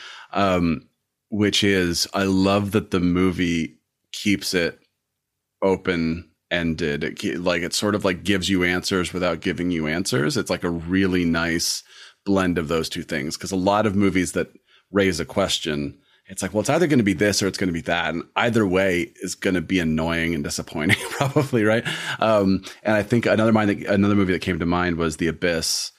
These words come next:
where it's sort of like the big climax is like, the alien thing wants you to stop fighting each other and be nice. So, like, stop it, right? You know, it's like, okay, thanks. Um,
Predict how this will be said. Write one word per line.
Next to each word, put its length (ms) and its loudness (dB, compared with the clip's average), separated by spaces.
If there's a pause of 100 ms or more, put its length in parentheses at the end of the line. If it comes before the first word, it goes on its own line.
(300)
where 200 2
it's 140 -2
sort 240 0
of 160 -4
like 260 0
the 80 -6
big 240 -2
climax 640 -2
is 180 -10
like, 280 -4 (340)
the 440 0 (300)
alien 600 4
thing 680 0 (220)
wants 300 0
you 80 4
to 80 2
stop 400 0
fighting 420 2
each 200 0
other 240 0
and 160 -2
be 140 2
nice. 360 2
So, 300 -2
like, 440 -2 (380)
stop 460 -2
it, 200 -4
right? 320 0
You 120 2
know, 180 2
it's 120 -4
like, 260 -4
okay, 540 0 (120)
thanks. 400 -2 (460)
Um, 520 4